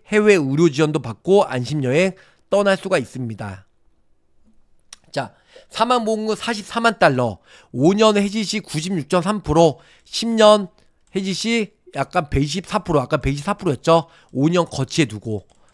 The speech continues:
네, 이거는 타사도 거의 다 비슷해요. 그래서 오 년 시점에서는 사만 사, 이거 달러, 십 년 시점에서 이렇게 된다. 달러는 모르니까. 근데 구십 프로 정도 된다. 네. 왜 달러로 얘기해? 그냥 환급률로 얘기하면 되지. 예, 그래서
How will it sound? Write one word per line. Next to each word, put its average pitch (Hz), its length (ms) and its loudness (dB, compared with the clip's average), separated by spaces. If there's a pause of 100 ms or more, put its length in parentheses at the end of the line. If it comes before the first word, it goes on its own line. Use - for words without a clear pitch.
네, 110 140 -8
이거는 139 460 -2
타사도 190 340 -8
거의 127 160 -10
다 139 80 -8
비슷해요. 131 800 -2 (280)
그래서 131 340 -2 (280)
오 127 180 0
년 180 160 0
시점에서는 170 600 0 (400)
사만 190 340 -2
사, 175 200 -12 (100)
이거 120 140 -12
달러, 165 600 2
십 - 160 -18
년 208 220 -2
시점에서 156 300 -6
이렇게 127 240 -10
된다. 135 440 -4 (300)
달러는 220 380 -2
모르니까. 123 560 -8 (220)
근데 - 140 -16
구십 135 360 -10
프로 156 160 -4
정도 160 200 -4
된다. 139 500 -6 (260)
네. 107 320 -18 (720)
왜 117 80 -12
달러로 247 420 -4
얘기해? 135 180 -2
그냥 123 300 -6
환급률로 208 420 -6
얘기하면 113 280 -10
되지. 107 420 -18
예, 104 180 -16
그래서 110 180 -20